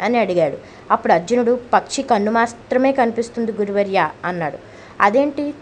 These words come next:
చెట్టు చుట్టూ ఇంకేం కనిపించట్లేదా?" అని అడిగితే, "లేదు గురువర్య, నాకు ఆ పక్షి కన్నే కనిపిస్తుంది" అన్నాడు. ఎలాగైతే అర్జునుడికి ఆ పక్షి కన్ను మాత్రమే కనబడిందో,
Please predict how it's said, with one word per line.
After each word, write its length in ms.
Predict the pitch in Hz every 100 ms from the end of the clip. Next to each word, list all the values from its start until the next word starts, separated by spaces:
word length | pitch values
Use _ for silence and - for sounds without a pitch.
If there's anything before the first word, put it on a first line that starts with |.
| -
చెట్టు 240 | 240 - 247
చుట్టూ 520 | 254 240 - 247 247
ఇంకేం 380 | 240 233 214 254
కనిపించట్లేదా?" 720 | 190 - 220 277 247 185 208
అని 160 | 262
అడిగితే, 400 | 202 175 180 294 320 - - 185
"లేదు 240 | 202 233
గురువర్య, 480 | 240 233 226 196 160
నాకు 220 | 175 208
ఆ 40 |
పక్షి 340 | 208 175 - - 214
కన్నే 340 | 180 175 240
కనిపిస్తుంది" 680 | 269 233 220 214 190 156 - -
అన్నాడు. 340 | 220 170 139 - - - - - 196
ఎలాగైతే 640 | 180 208 277 285 277 285
అర్జునుడికి 520 | 302 214 220 247 262
ఆ 40 | 277
పక్షి 360 | 269 196 -
కన్ను 340 | - 247 196 240
మాత్రమే 420 | 311 311 262 262
కనబడిందో, 680 | 254 190 185 180 180 226